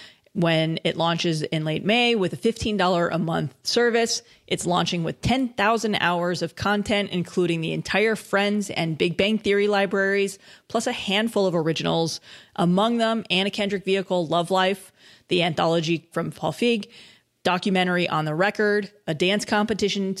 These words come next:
uh, series called Legendary, and Sesame Workshop's late night entry, The Not Too Late Show with Elmo, which sounds super fun. The trailer is super cute and has already garnered a fair amount of attention online.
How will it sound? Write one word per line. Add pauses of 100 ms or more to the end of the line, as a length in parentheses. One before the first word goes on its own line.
(180)
uh,
series
called (120)
Legendary, (380)
and
Sesame
Workshop's
late
night
entry, (360)
The
Not
Too
Late
Show
with
Elmo, (160)
which (200)
sounds
super
fun.
The
trailer
is
super
cute
and
has
already
garnered
a
fair
amount
of
attention
online.